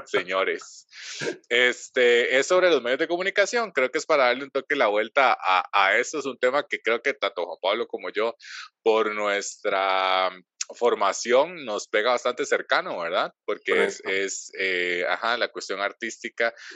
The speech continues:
Speaker 1: di, pues, es, es su, su objetivo al final, que es la comunicación. Evidentemente, pues, está lleno de,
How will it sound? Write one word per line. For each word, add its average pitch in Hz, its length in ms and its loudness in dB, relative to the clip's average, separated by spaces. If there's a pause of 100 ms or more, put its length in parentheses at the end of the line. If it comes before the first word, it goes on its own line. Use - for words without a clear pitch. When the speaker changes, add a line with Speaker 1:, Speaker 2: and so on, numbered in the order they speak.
(140)
Speaker 1:
di, 139 160 0
pues, 104 220 0
es, - 340 -4
es 98 260 -2
su, 110 420 0
su - 240 -2
objetivo 113 540 -2
al 120 80 -2
final, 127 360 -4
que 101 140 -2
es 101 60 0
la 107 160 0
comunicación. 104 680 -6
Evidentemente, 104 800 -4
pues, 82 160 -6
está 90 240 -4
lleno 98 340 -4
de, 82 300 -4